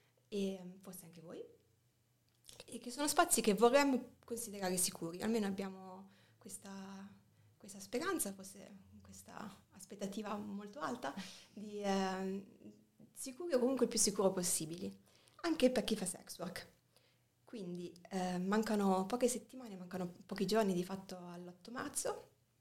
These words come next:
che è una data molto importante per molte di noi. E quindi ci, ci andava oggi di parlare di come noi, eh, sex worker stiamo negli spazi e nelle lotte transfemministe.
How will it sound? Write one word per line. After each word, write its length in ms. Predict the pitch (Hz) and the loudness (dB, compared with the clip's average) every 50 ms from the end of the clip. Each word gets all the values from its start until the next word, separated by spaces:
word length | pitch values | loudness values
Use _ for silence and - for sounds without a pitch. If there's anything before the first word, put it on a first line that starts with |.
| _ _ _ _ _ _ _ _ _ _ _ _ _ _ - - _ _ _ | _ _ _ _ _ _ _ _ _ _ _ _ _ _ -20 -20 _ _ _
che 80 | - 226 | -6 0
è 20 | |
una 120 | 214 196 | 2 2
data 120 | 190 190 190 | 4 4 2
molto 220 | 185 185 180 196 | 0 0 -2 -4
importante 500 | 190 190 190 196 196 196 196 196 196 190 | -6 -8 -10 -12 -12 -12 -12 -10 -10 -12
per 160 | 185 190 180 | -10 -6 -4
molte 560 | 185 185 185 185 180 - - 196 185 180 180 196 | -2 -2 -4 -6 -8 -12 -18 -18 -16 -16 -14 -14
di 120 | 185 202 | -14 -12
noi. 200 | 233 254 294 330 370 415 - _ - - - _ _ _ _ _ _ _ _ _ _ _ _ _ _ _ | -12 -12 -12 -14 -16 -18 -20 _ -20 -20 -20 _ _ _ _ _ _ _ _ _ _ _ _ _ _ _
E 100 | - 320 | -8 -2
quindi 320 | 320 - 339 269 214 190 | 0 2 2 2 2 0
ci, 140 | 190 - 214 196 202 202 202 196 | -2 -6 -10 -12 -12 -12 -12 -12
ci 80 | - 214 | -12 -12
andava 280 | 220 214 202 254 285 | -8 -4 -2 0 2
oggi 280 | 311 320 320 - 196 202 | 0 0 -2 -4 -8 -8
di 60 | - | -10
parlare 800 | - 185 185 190 190 190 190 196 190 185 190 185 185 190 196 190 180 | -10 -6 -2 0 0 2 2 2 2 2 0 0 0 0 0 0 0
di 140 | 196 196 196 | -2 -4 -6
come 600 | - 220 214 208 202 196 190 190 190 190 196 202 208 | -8 -10 -10 -10 -10 -10 -10 -10 -10 -10 -10 -8 -8
noi, 460 | 226 220 208 196 190 190 196 196 196 | -8 -10 -10 -8 -8 -8 -8 -8 -8
eh, 220 | 196 196 196 196 | -8 -8 -8 -8
sex 280 | 196 196 240 240 - - | -6 -4 -2 0 2 2
worker 300 | 302 320 320 - - 202 | 2 0 0 0 0 2
stiamo 380 | - - - 262 214 185 175 180 | 2 4 4 4 2 4 2 2
negli 200 | 175 180 175 175 | 2 2 0 0
spazi 800 | - - - 180 - - - - - 190 180 180 180 175 190 - - - _ | -2 -6 -10 -16 -16 -14 -14 -12 -12 -14 -14 -12 -12 -12 -14 -16 -20 -10 _
e 100 | - 202 | 2 4
nelle 200 | 196 185 190 180 | 6 6 6 4
lotte 280 | 180 180 180 - 180 | 4 2 0 -2 -6
transfemministe. 840 | 175 180 180 180 - - 170 165 170 165 - 185 175 - - 233 202 | -8 -8 -10 -16 -16 -16 -16 -16 -16 -16 -16 -16 -16 -18 -18 -20 -20